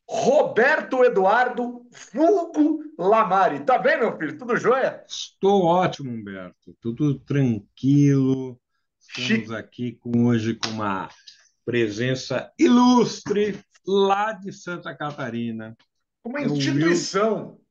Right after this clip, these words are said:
Speaker 2: é, não, é o Wilton Piran, mas acontece que é o seguinte, Wilton, ele não representa uma escola, não. Esse é o bate-papo é interessante por conta disso.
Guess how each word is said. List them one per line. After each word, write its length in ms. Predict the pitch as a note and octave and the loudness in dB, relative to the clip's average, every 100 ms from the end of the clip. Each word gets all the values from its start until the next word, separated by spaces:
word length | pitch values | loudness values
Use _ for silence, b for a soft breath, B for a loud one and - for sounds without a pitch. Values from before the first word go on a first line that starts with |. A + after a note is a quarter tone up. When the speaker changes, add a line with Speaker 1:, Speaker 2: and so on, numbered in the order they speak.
| _ | _
Speaker 2:
é, 460 | C#3 C#3 C#3 C3 A#2 | -8 -6 -4 -6 -8
não, 460 | E3+ F3 A#3 C3+ | -8 -8 -8 -8
é 100 | B2+ | -6
o 100 | C#3+ | -4
Wilton 460 | D3 D3+ D#3 D3 A#2+ | -4 -4 -6 -10 -10
Piran, 440 | A#2 G2 G#2 B2 | -8 -8 -6 -6
mas 280 | A2+ A#2 A2+ | -4 -6 -8
acontece 540 | C3+ B2 G#2+ B2 A#2+ | -10 -12 -12 -14 -14
que 80 | - | -14
é 40 | A#2 | -14
o 40 | |
seguinte, 760 | - E2+ D#2+ F#2 D#2 - - _ _ _ _ _ _ _ A#2 | -16 -20 -20 -20 -20 -20 -20 _ _ _ _ _ _ _ -10
Wilton, 300 | A#2+ G2 _ _ _ _ _ _ _ - | -10 -12 _ _ _ _ _ _ _ -12
ele 320 | A2+ A#2+ C3 | -8 -2 2
não 240 | C3 D3+ | 2 2
representa 1040 | D3 E3 - D#3 A#2 F#2 G2 B2+ D#3 C#3+ D3+ | 2 0 0 0 0 -2 -4 -2 -2 -4 -14
uma 220 | E3 B3 | -16 -16
escola, 640 | C4 - - B2+ - - C#4+ | -14 -16 -6 -2 0 0 -2
não. 480 | B2 D3+ B2+ F#2+ | -2 0 -2 -2
Esse 580 | G#2 A#2+ C#3 A3 - - | -2 -2 -2 -4 -6 -6
é 60 | C4 | -6
o 100 | B3 | -4
bate-papo 800 | A#2+ D#3 D3+ C3 - D3+ - D3+ | -4 -4 -4 -8 -6 -6 -6 -10
é 40 | |
interessante 880 | D3+ D3 D3 C3 - B2 B2 C3+ - | -12 -10 -8 -8 -10 -14 -14 -14 -16
por 280 | C#3+ D#3 D3+ | -18 -18 -18
conta 320 | C3+ C3+ F3 | -16 -16 -16
disso. 360 | D3 B2 B2 | -16 -16 -16